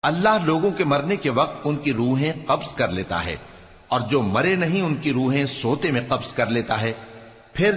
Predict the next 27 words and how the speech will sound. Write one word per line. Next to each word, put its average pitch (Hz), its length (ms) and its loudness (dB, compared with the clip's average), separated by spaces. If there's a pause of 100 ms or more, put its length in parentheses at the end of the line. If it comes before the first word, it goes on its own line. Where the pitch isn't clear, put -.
जिन 175 200 0
पर 170 160 2
मौत 156 380 4
का 165 120 4
हुक्म 175 340 0
कर - 200 0
चुकता 104 320 -4
है 101 200 -2 (420)
उनको 190 320 2
रोक 120 340 2
रखता 110 280 -2
है, 107 180 -2 (440)
और 135 120 2
बाकी 175 400 2
रूहों 123 300 2
को 120 180 0 (200)
एक 117 260 -2
वक्त 156 280 0
मुकर्रर 127 580 0
तक 123 200 -4
के 117 80 -2
लिए 101 240 -2
छोड़ 110 300 -2
देता 82 260 -6
है। 80 180 -8 (680)
जो 143 220 4
लोग 220 240 2